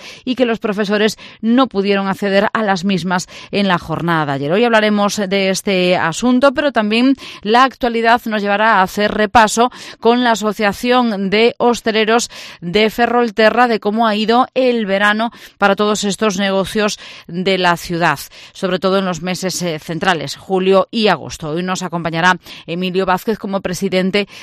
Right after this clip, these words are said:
de esta entidad. Pero es que además también hay muchas novedades y oportunidades de realizar un ocio activo para los mayores de cincuenta y cinco años a través del espacio Mais sesenta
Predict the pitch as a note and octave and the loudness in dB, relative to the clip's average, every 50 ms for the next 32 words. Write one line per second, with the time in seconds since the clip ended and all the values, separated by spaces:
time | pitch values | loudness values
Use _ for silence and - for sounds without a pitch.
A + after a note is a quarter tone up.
0 | - - F3+ F3 F#3 F3+ E3 - - G3 F3 E3+ E3+ E3 E3 - - - F#3 E3+ | -14 -8 -2 0 0 0 0 -2 0 2 2 4 4 2 0 0 -2 -2 -2 0
1 | E3+ E3 - E3 D#3 D3 C#3+ D#3 - - B3 C4+ C4+ - - D4+ D4 D4 C#4+ D#4 | -2 -2 -2 -2 -2 -2 -2 -2 0 2 2 2 2 2 2 2 2 4 4 2
2 | D#4+ D#4 - - C4 B3 A#3+ B3+ C4 C#4 D4+ D4+ - - - - - - A#3 C4 | 2 0 0 0 0 0 2 0 0 0 0 0 -2 -6 -16 -12 -4 0 2 2
3 | D4 D#4 D4 - - C4 C#4+ D4 - E4+ E4 C4+ C#4+ D4+ C#4+ C4+ C4+ C4+ C4+ C4 | 2 2 -2 -2 -2 -2 -2 0 0 0 0 2 2 2 2 2 4 4 4 4
4 | C#4 D4 C4+ - C4+ B3 A#3+ A3+ G#3 - A3+ A3 - A3 G#3+ G#3+ G3+ A3+ A3+ A3 | 2 0 0 -2 -4 -2 0 0 0 0 -4 -4 -4 -6 -4 0 2 2 2 4
5 | B3 B3+ A#3+ - - - - - - G3+ G#3 A3 A3+ A3+ G#3+ G3+ G3+ - A3 A3 | 2 0 0 -2 -8 -20 -18 -12 -6 -2 0 2 2 2 0 -2 -2 0 2 2
6 | A#3 A#3+ - - - C#4 C4 B3+ C4 C4 B3+ - - C4+ C4+ C#4+ D4 D4 - - | 2 2 0 -2 0 2 4 4 4 2 2 0 -2 0 2 4 4 4 2 0
7 | G#3+ G#3 G3+ - _ - - A#3+ A#3 A#3 B3+ C4+ C#4 - - - - - _ _ | -2 -4 -4 -4 _ -2 0 2 4 4 4 2 2 -2 -6 -18 -20 -20 _ _
8 | - C#4 D4+ D#4 D#4+ D#4+ - A3+ A#3 A#3+ A3+ A3+ G#3 G3+ G3+ A#3 A#3+ C4 C#4 C4 | 2 2 4 4 2 0 0 0 0 0 2 0 0 2 2 2 2 2 2 -2
9 | - G3 F#3+ C4+ D4+ - - B3+ A#3 A3+ A3 - A#3 A3+ G#3+ G#3+ G#3 G3+ - B3+ | -2 -4 -2 -2 -2 -2 -4 -4 -4 -4 -2 -2 -2 -2 0 -2 -2 -2 0 0
10 | C4+ C4 A#3 A3+ G#3+ G#3 A3 A3+ B3 A#3 A#3 G#3+ G#3+ G#3 G#3 A3 A#3 B3+ G#3+ G3 | -2 0 2 2 2 2 0 -2 -4 -4 -4 -2 -2 -2 0 0 -2 -2 -2 -2
11 | - - G3 F#3+ - A#3 A#3+ - - - - - - - G#3 A3+ B3 C4 C4 - | 0 0 0 2 2 0 0 -2 -4 -20 -20 -16 -8 -4 0 2 2 2 2 0
12 | - G#3 F#3+ - G#3 G3 F#3+ G3 G#3+ G#3 A3+ | -2 -4 -4 -2 -2 -2 -2 2 2 2 2